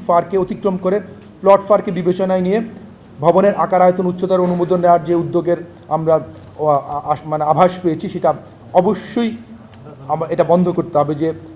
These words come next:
প্লট ফার থাকলে এলাকা ভিত্তিক ফারকে তাকে মেন-, মানতেই হবে। মানুষের জীবনে নিরাপত্তা নিশ্চিত করতে এবং অগ্নি দুর্ঘটনায় ক্ষয়ক্ষতি কমাতে সরু রাস্তার পাশে বহুতল ভবন নির্মাণ অনুমোদন বন্ধ করতে হবে এবং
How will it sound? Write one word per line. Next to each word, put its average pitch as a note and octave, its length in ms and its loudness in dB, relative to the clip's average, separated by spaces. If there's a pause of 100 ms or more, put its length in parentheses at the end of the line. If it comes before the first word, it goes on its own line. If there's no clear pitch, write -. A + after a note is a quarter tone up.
(120)
প্লট G#3 200 6 (120)
ফার G3+ 160 6 (260)
থাকলে G#3 380 0 (300)
এলাকা F#3 240 2
ভিত্তিক F3+ 340 -4
ফারকে F3 260 0
তাকে E3 200 -6
মেন-, D#3+ 220 -4
মানতেই F3 340 -2
হবে। A2 240 -6 (540)
মানুষের F3+ 420 0
জীবনে G3 300 0
নিরাপত্তা F#3+ 460 2
নিশ্চিত F#3 380 -6
করতে F#3+ 180 -2
এবং F3+ 120 0
অগ্নি E3+ 240 -2
দুর্ঘটনায় F3+ 500 -2
ক্ষয়ক্ষতি F3+ 360 -2
কমাতে D#3 400 -2 (520)
সরু G3 180 2
রাস্তার G3 320 2
পাশে F#3+ 260 -4
বহুতল F3 340 -2
ভবন E3+ 280 0
নির্মাণ E3+ 280 -2
অনুমোদন E3 400 -4
বন্ধ D#3+ 240 -4
করতে F3 280 -6
হবে D#3 140 -2
এবং D#3 200 -4